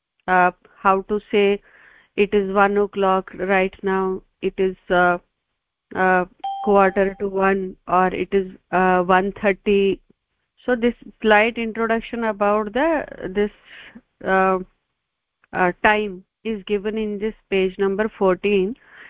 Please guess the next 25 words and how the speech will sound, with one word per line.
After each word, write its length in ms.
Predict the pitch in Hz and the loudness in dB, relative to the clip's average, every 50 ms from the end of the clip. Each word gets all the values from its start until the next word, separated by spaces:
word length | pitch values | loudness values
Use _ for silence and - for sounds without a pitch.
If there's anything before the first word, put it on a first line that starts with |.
| - _ _ - | -20 _ _ -2
because, 360 | 208 214 - 233 240 247 233 - _ _ _ _ _ - - - - | -2 2 4 4 4 2 0 -4 _ _ _ _ _ -18 -10 -2 0
uh, 320 | - 196 196 196 196 - - | 2 4 4 4 4 2 0
in 180 | - 220 214 220 | -2 -2 0 0
our 240 | 226 226 220 233 240 | 0 0 0 -2 -2
day-to-day 760 | 208 214 208 208 202 - 233 226 220 240 233 233 226 226 226 - _ _ | 2 2 2 2 0 -2 -4 -2 0 0 0 0 0 -2 -4 -6 _ _
conversation 880 | - 214 202 202 208 214 233 - - 214 202 202 - - 269 311 311 302 _ _ _ - | -4 -2 -2 0 -2 -4 -6 -4 -2 -2 -2 -2 -4 -6 -8 -8 -8 -10 _ _ _ -8
we 640 | 220 220 214 233 233 233 233 233 226 226 226 - - 196 - - | -4 -2 0 0 0 0 0 0 -2 -2 -4 -6 -8 -12 -14 -6
speak 280 | _ 262 254 254 - | _ 0 0 2 2
about 420 | 254 233 220 220 220 220 220 208 202 | 2 2 4 4 2 2 2 0 -2
the 120 | 214 208 196 | -4 -4 -4
time, 280 | - 196 185 185 190 196 | -4 -4 -4 -4 -4 -4
we 120 | 190 208 | -2 -2
oftenly 640 | 214 202 175 190 196 - - 226 220 226 226 226 220 - _ | 0 2 2 0 0 -2 -4 -4 -2 -2 -2 -4 -6 -8 _
speak 240 | - 220 214 202 - | -6 -6 -4 -4 -2
about 440 | 202 190 180 190 190 190 185 185 | -4 -2 0 0 0 0 0 0
the 120 | 190 196 185 | -2 -2 -2
time, 340 | - 190 180 180 185 190 - _ - - - - - - - | 0 -2 -2 -2 -2 -4 -6 _ -18 -20 -20 -20 -20 -10 -4
"I 160 | - 196 196 196 | 0 2 2 2
get 240 | 190 208 196 - | 2 0 0 0
up 180 | 208 202 - - | 0 -2 0 0
at 200 | 196 190 190 185 | 0 0 0 -2
this 200 | 190 190 190 - | -2 -4 -4 -2
o'clock, 560 | - 196 196 - - 196 190 190 190 190 185 - | -4 -6 -6 -4 -2 0 0 2 2 0 -2 -4
and 300 | - - 196 202 196 196 | -6 -6 -6 -4 -2 0
now 380 | 190 190 190 196 190 180 - | 0 2 2 2 0 -2 -4